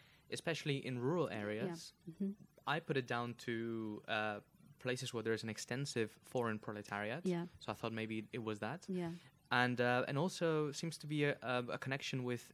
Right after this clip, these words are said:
Speaker 1: areas where the working classes have ties, strong ties to security forces,
Speaker 2: Mm-hmm.
Speaker 1: right? So you think Murcia,
Speaker 2: Yeah, exactly.
Speaker 1: Almeria,
Speaker 2: Yeah, yeah, that's a
Speaker 1: um,
Speaker 2: good point.
Speaker 1: Huelva,
Speaker 2: Yeah.
Speaker 1: right? So military
Speaker 2: Yeah,
Speaker 1: bases and,
Speaker 2: absolutely.
Speaker 1: and so
Speaker 2: Yeah,
Speaker 1: on.
Speaker 2: yeah, yeah.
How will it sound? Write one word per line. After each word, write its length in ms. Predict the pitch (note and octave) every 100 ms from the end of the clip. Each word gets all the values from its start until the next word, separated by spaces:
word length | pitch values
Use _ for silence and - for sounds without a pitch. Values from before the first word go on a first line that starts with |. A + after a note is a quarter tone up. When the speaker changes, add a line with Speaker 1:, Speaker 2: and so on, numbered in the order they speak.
| -
Speaker 1:
areas 420 | D3 D3 C#3 -
where 160 | B2 A#2
the 80 |
working 300 | A#2 C3 C3
classes 400 | A#2+ C3 - A#2+
have 180 | - A#2
ties, 460 | - A#2+ A#2+ A2 - - - - - -
strong 260 | - C#3 C3
ties 260 | C3 A#2+
to 100 | -
security 460 | - - B2+ A#2+ A2
forces, 640 | A2 G2+ - F#2+ B3 G#3
Speaker 2:
Mm-hmm. 180 | G#3 G3 - -
Speaker 1:
right? 200 | A2 A#2+
So 220 | - A2 G#2+ G2+ - - -
you 60 | B2+
think 160 | A#2 - A#2
Murcia, 360 | A2 A2+ -
Speaker 2:
Yeah, 420 | A2+ A2 A2 A2+
exactly. 140 | A#3 A2+
Speaker 1:
Almeria, 340 | G#2 G#2+ -
Speaker 2:
Yeah, 200 | - A3+ A3 G#3+
yeah, 40 |
that's 200 | - -
a 40 | F#3
Speaker 1:
um, 40 |
Speaker 2:
good 100 | -
point. 140 | F3 E3
Speaker 1:
Huelva, 240 | A2 A2
Speaker 2:
Yeah. 120 | G#2 A2+
Speaker 1:
right? 160 | C3
So 100 | -
military 380 | A2+ A#2+ - G#3+
Speaker 2:
Yeah, 60 | G#3+
Speaker 1:
bases 200 | B2+ -
and, 80 | -
Speaker 2:
absolutely. 440 | C#3 D#3+ G3+ - -
Speaker 1:
and 80 | G3+
so 20 | -
Speaker 2:
Yeah, 100 | -
Speaker 1:
on. 100 | A3
Speaker 2:
yeah, 100 | G#3+
yeah. 160 | G3